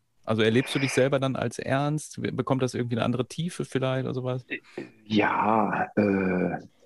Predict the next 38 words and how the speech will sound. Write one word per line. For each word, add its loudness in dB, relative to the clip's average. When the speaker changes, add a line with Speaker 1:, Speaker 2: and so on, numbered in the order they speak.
Speaker 2:
durchaus. 2
Also 6
erstmal 6
ist -2
mein, 0
mein 4
Mann, 2
ich -6
sag 0
jetzt, -2
ich -4
Speaker 1:
Ja, 6
ja. 2
Speaker 2:
rette 0
mich 2
ins 2
Mann. 2
Also 6
Speaker 1:
Ja. 4
Speaker 2:
ich 4
habe 2
mir 4
ja 6
vorgenommen, 4
jede 4
Woche -2
einen -8
Marathon 2
zu -6
laufen 0
und -10
das -4
ist -8
dann -2
schon -4
so -6
ein -6
Ziel, 2